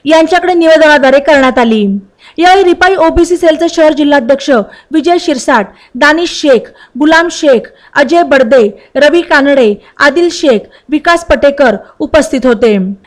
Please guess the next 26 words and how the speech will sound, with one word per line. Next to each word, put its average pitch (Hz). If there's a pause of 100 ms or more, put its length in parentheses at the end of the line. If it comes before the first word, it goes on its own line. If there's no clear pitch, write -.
(120)
जिल्हा 339
परिषद 370
प्राथमिकचे 349
शिक्षणाधिकारी 302 (300)
आणि 330
जिल्हा 330
सहाय्यक 339
कक्ष -
अधिकारी 285 (260)
यांच्यावर 330
दहा 302
एप्रिल 311
रोजी 277 (280)
पाथर्डी 349
पोलीस 320
स्टेशनमध्ये 294
विनयभंगाचा 285
गुन्हा 269
दाखल 254
करण्यात 254
आला. 214 (300)
सदर 370
गुन्हा 349 (100)
गंभीर 311
गुन्हा 302
असून 262